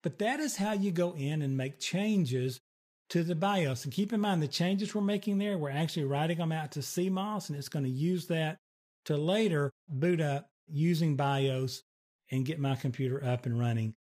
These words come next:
successfully. So that's just a real quick look at how you can get in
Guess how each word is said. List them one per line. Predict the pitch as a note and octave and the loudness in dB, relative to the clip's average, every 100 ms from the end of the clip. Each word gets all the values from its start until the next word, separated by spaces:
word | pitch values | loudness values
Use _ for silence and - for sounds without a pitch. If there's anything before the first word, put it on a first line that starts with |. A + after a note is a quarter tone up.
| _ | _
successfully. | A2+ - C3 A#2 - F#2 | -12 -2 0 0 -4 -12
So | D#3 F3 | -6 -4
that's | G3 B3 | -2 0
just | B3+ A3 | -2 -2
a | D3+ | -2
real | C#3+ G3+ | 0 -2
quick | A#3 G#3+ G3 F3+ | -2 -4 -4 -2
look | C#3+ C3 - _ _ _ _ D3 | -2 -2 -6 _ _ _ _ -16
at | |
how | - - D3 A3 | -12 -4 -2 0
you | G#3 G#3 A3 | 0 0 -2
can | G#3 E3+ C#3 | 0 -2 0
get | D#3+ E3 - | 0 -2 -2
in | F3 F3+ C3 A#2+ | 2 2 2 2